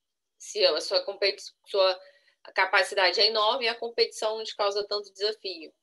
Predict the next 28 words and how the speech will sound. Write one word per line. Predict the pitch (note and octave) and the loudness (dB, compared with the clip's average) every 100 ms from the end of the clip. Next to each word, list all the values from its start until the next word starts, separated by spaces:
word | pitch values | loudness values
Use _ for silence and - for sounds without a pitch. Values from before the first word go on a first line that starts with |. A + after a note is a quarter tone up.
| _ _ _ _ _ _ _ _ _ _ _ _ _ _ - | _ _ _ _ _ _ _ _ _ _ _ _ _ _ -2
Mas | A#3+ A#3 A3 | 2 2 2
esse | A#3+ D4 E4+ - C4 G#3 - | 4 4 2 -6 -4 -4 -6
nível | A3 A#3+ A#3+ A3 | -6 -2 2 4
ótimo | F#3 G#3 C4 - A3+ | 6 4 2 -4 -8
de | F#3+ | -8
competição | F#3+ F#3 F3+ E3 - A3+ G#3 | -8 -4 -4 -4 -6 -4 -2
é | |
uma | F#3+ G3+ | -2 -4
coisa | G3+ G#3+ A3 A#3 | -2 2 2 2
que | A#3 A3 | -4 -2
vocês | A3+ A#3 A#3 | -2 0 0
ainda | A#3 A#3 A3+ | 0 -2 -2
vão | A3 B3+ E4 | 0 0 0
descobrir, | D4 C4+ - A#3+ - G#3 A3+ A#3 A#3 | -2 -6 -6 -6 -2 0 0 -2 -6
vocês | - G#3 G#3+ | -8 -4 -4
ainda | A3 G#3+ G#3+ | 0 0 0
vão | A3+ D4 F4 | 0 -2 -2
desenvolver, | C#4+ C#4+ D4 E4 A3 G3 - _ _ _ _ _ _ _ _ _ _ _ | -6 -6 -4 -4 0 0 0 _ _ _ _ _ _ _ _ _ _ _
tá? | F3 E3 - _ _ - | -4 -4 -6 _ _ -4
Mas | G#4+ | -2
é | A#3 | 0
importante | A#3 C4+ C4 B3 - | 0 0 0 -4 -4
que | |
vocês | - B3 | -6 -4
estejam | - A#3+ B3 A#3 | 0 0 0 -2
atentos | A#3 - A3+ A#3+ C#4 C#4 | -4 0 0 -2 -6 -8
e | D#4 | -8
busquem, | D#4 D4 D#4+ D#4+ C#4+ C#4 - | -4 -2 0 -2 0 -2 -4